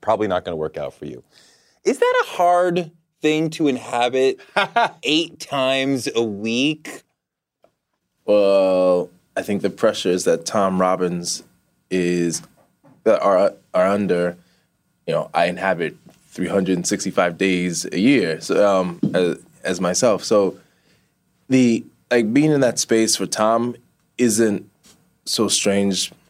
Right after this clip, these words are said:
Speaker 2: you know, obviously as a black man in America. The performance, though, eight times a week is a, it's a,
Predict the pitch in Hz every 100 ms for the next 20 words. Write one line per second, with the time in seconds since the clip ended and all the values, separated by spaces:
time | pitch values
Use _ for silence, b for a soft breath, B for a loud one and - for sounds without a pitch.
0 | _ - 82 - - 90 87 92 90 -
1 | - 92 82 92 - 92 87 - 90 92
2 | 95 92 87 80 b b b b b b
3 | _ _ _ _ _ _ - - 107 -
4 | 135 131 110 - - _ - 95 87 104
5 | 110 104 95 101 101 - 90 90 90 78
6 | - 104 90